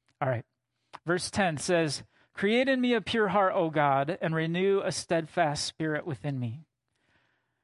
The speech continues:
David doesn't just own his sin. He doesn't just ask for forgiveness, accept the consequences, but he turns away from his sin and asks God to empower him to go the other way. That's what true repentance looks like.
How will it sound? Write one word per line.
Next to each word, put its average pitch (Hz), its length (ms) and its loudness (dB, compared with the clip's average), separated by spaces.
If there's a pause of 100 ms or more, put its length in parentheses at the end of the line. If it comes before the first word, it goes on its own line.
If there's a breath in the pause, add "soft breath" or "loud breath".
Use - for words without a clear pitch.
(280)
David 233 240 0
doesn't 254 240 2
just 208 260 -2
own 208 220 0
his 202 160 -2
sin. 208 340 0
He 190 80 -2
doesn't 180 300 0
just 190 260 -4
ask 165 320 0
for 160 120 -6
forgiveness, 220 760 -2
accept 147 320 -4
the - 80 -10
consequences, 202 960 -2
but 175 160 0
he 165 80 -2
turns 220 640 -4
away 190 540 0
from 190 280 -4
his 165 180 -4
sin 131 540 -6 (560 soft breath)
and 156 100 0
asks 170 220 0
God 180 320 2
to 170 120 -6 (120)
empower 180 460 0
him 175 180 -4
to 151 60 -4
go 147 200 -2
the 151 160 -4
other 139 240 -4
way. 139 440 -2 (1900)
That's 151 300 -2
what 185 140 -4
true 165 320 -2
repentance 143 640 -6
looks 156 320 -10
like. - 440 -8